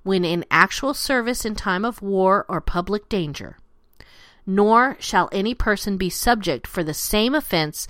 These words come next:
to be twice put in jeopardy of life or limb.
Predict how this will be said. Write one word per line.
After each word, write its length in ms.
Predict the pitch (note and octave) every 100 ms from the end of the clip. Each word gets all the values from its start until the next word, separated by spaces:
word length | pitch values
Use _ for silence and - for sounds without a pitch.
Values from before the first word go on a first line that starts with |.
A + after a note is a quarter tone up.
| - - -
to 100 | -
be 140 | A3+ -
twice 460 | - A3+ A3 A3
put 280 | - - A#3+
in 220 | B3+ A3+
jeopardy 580 | - F3+ - D3+ D3 C#3+ - - -
of 180 | F#3+ E3+
life 340 | E3+ E3 D#3+
or 160 | C3+ E3+
limb. 380 | D#3 C3+ A#2